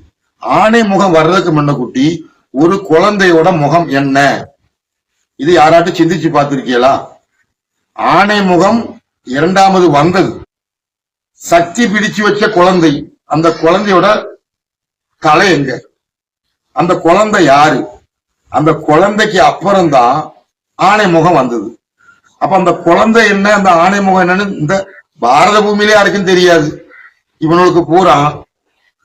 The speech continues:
நான் இந்த தமிழ்நாட்டுக்கு முதலமைச்சர் ஆயிட்டா அப்படியே தமிழ்நாட்டை பூரா அப்படியே திருத்திடுவேன், இல்ல இந்த இந்தியாக்கு, இந்த இந்தியாக்கு நான் பிரதமர் ஆயிட்டா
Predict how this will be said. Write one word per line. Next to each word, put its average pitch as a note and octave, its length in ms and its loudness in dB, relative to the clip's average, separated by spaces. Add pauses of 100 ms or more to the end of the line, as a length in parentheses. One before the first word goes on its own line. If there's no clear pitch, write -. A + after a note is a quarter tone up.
நான் D#3+ 260 0
இந்த E3 120 0
தமிழ்நாட்டுக்கு E3 560 0
முதலமைச்சர் E3 600 2
ஆயிட்டா D3+ 380 0 (440)
அப்படியே D#3+ 360 0
தமிழ்நாட்டை F#3 500 2
பூரா F3+ 260 2
அப்படியே E3 240 2
திருத்திடுவேன், D#3 600 0 (840)
இல்ல F3 220 -2
இந்த G3 160 2 (260)
இந்தியாக்கு, G3+ 500 0 (440)
இந்த D#3+ 180 0
இந்தியாக்கு G3 480 2
நான் E3+ 160 0
பிரதமர் F3+ 360 2
ஆயிட்டா E3+ 280 2